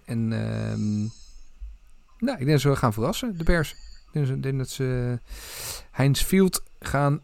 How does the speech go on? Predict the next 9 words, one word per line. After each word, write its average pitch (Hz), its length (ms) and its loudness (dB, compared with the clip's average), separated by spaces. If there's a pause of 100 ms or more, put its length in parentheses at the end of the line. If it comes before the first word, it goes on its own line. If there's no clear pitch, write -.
overnemen 123 720 4
en, 110 260 0
eh, 107 220 -2
en, 104 180 -4
en 104 100 -4
de 104 60 -4
Steelers 107 300 -6
gaan 101 140 -6
verslaan. 117 360 -8